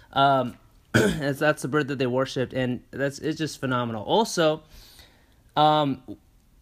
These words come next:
if you're able to go there during the equinox, what happens is when the sun hits a certain angle there at a certain time of the year, a-, actually an image,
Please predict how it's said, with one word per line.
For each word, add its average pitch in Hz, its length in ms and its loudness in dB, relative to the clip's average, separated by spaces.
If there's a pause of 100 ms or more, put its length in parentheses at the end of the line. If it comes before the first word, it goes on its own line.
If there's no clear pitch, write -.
(120)
if 156 140 -4
you're 180 140 2
able 233 180 4
to 220 80 0
go 185 160 6
there 180 140 2
during 160 200 2
the 147 200 0
equinox, 143 560 0
what 139 100 2
happens 147 400 0
is 127 140 -4
when 143 160 0
the 135 80 -2
sun 175 460 2 (100)
hits 160 180 -4
a 147 60 -6
certain 160 320 -2
angle 156 360 0
there 127 200 2
at 123 80 -2
a - 20 -4
certain 139 240 -4
time 147 180 -2
of 135 60 -2
the 127 80 -2
year, 139 460 0 (400)
a-, - 100 0 (160)
actually 185 420 2
an 170 200 -2
image, 202 520 0